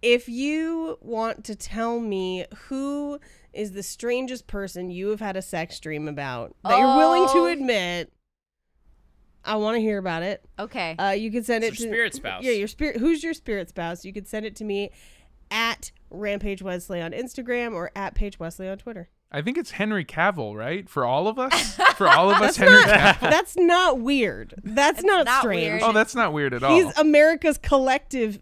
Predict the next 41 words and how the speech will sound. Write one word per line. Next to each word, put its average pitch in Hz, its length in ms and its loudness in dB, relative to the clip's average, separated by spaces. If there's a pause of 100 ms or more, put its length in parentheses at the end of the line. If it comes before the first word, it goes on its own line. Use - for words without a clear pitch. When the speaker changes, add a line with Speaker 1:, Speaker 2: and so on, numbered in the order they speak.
Speaker 1:
spirit 185 420 -6
spouse. - 500 -2
Speaker 4:
That's - 200 -8
fair. 92 360 -12
Speaker 2:
Yeah, 269 220 4
Armando 262 380 2
told - 180 -8
me 254 80 -6
about 226 240 -2
one 220 220 -6
of 208 220 -12
him 226 260 -10
and 196 160 -12
Henry 202 340 -12
Zabrowski 170 560 -10
the 151 140 -12
other 151 160 -12
day, 151 160 -10
and 156 160 -8
that 247 280 4
was 180 220 -10
weird. 175 400 -10 (220)
It 381 100 -4 (160)
was - 120 -10
very 180 280 -6
upsetting. 160 540 -10 (1000)
Speaker 4:
What 190 120 -6
Speaker 1:
Both 185 100 4
Speaker 4:
up, 139 60 0
Speaker 1:
the 196 60 -6
Speaker 4:
Henry? 143 220 -2
Speaker 1:
Henrys. 202 720 -4
Speaker 4:
Um, 135 480 2
Speaker 2:
At 240 300 4 (180)
us, - 280 0
<laughs> - 0 -
Henry 294 440 -2
Zabrowski. - 880 -2 (1120)
Speaker 4:
Oh, 175 340 -4
man. 123 600 -6 (100)
Weirdest, 214 640 -6